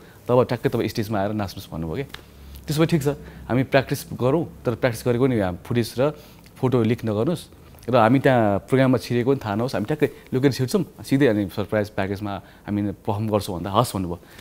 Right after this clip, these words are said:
त्यसरी चाहिँ हाम्रो प्लान भएको थियो। अनि त्यही भएर अब, उम्, भित्री बाटोबाट चाहिँ छिराउने प्लान थियो उहाँहरूको आज। अनि नेप्टा फिल्म अवार्डको त त्यो पनि थाहा, त्यो पनि थियो कि अब भित्रबाट हामी अर्को चो-, अर्को भित्री बाटो होला,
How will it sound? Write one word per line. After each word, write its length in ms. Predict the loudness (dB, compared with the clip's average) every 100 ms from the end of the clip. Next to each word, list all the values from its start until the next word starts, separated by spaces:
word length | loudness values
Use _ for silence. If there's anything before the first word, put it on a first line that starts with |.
| 2
त्यसरी 340 | 6 10 10 8
चाहिँ 140 | 6
हाम्रो 160 | 4 2
प्लान 280 | 0 0
भएको 180 | 2 0
थियो। 180 | -2 -6 -10 -20 -20 -20 -10 -4
अनि 120 | 6
त्यही 140 | 8
भएर 140 | 10 8
अब, 520 | 8 8 8 4 4
उम्, 300 | 0 0 0
भित्री 300 | -2 0 4
बाटोबाट 400 | 6 6 8 6
चाहिँ 120 | 4 -2
छिराउने 320 | -2 0 0
प्लान 400 | -4 -4 0 2
थियो 120 | 0
उहाँहरूको 260 | -2 -2 -2
आज। 100 | -4 -6 -14 -20 -8 -2
अनि 100 | 0
नेप्टा 180 | 2
फिल्म 160 | 2 2
अवार्डको 300 | 4 4 2
त 180 | -2 -4 -8 -2
त्यो 100 | 2
पनि 160 | 2 2
थाहा, 180 | -2 -4 -6 -20 -10 -6
त्यो 200 | 0 4
पनि 260 | 6 4
थियो 260 | 0 -4 -2
कि 260 | 0 2
अब 180 | 2 2
भित्रबाट 420 | -2 -2 2 4
हामी 160 | 4 2
अर्को 200 | 0 -2
चो-, 180 | -2 0
अर्को 220 | 2 0
भित्री 400 | -2 -6 -6 -2
बाटो 240 | 0 0
होला, 180 | 0 0